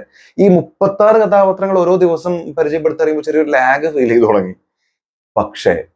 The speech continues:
അങ്ങനെ ഇരിക്കുമ്പോഴാണ് നിങ്ങളിപ്പോ ആദ്യം തുടക്കം എന്ന രീതിയിൽ പഴയ ആളുകളൊക്കെ കാണ്,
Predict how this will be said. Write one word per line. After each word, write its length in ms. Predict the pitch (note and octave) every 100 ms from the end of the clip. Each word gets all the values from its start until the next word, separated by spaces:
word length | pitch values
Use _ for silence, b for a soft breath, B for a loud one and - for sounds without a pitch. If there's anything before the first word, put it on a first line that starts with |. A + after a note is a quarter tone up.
| - A2+
അങ്ങനെ 200 | C#3 F3
ഇരിക്കുമ്പോഴാണ് 500 | C3 A#2 G#2 F#2 F2 - _ _ D#2+
നിങ്ങളിപ്പോ 540 | E2+ E2 G#2 A#2 - D#3 D#3 _ - G#2+ A2
ആദ്യം 320 | C3+ C3 D#3+ -
തുടക്കം 360 | C#3 C3+ - D#3+
എന്ന 100 | E3+ E3
രീതിയിൽ 260 | D#3 D#3+ F3+
പഴയ 180 | D#3+ E3 E3+
ആളുകളൊക്കെ 300 | F3 F3 F#3 F#3
കാണ്, 260 | F#3 A3+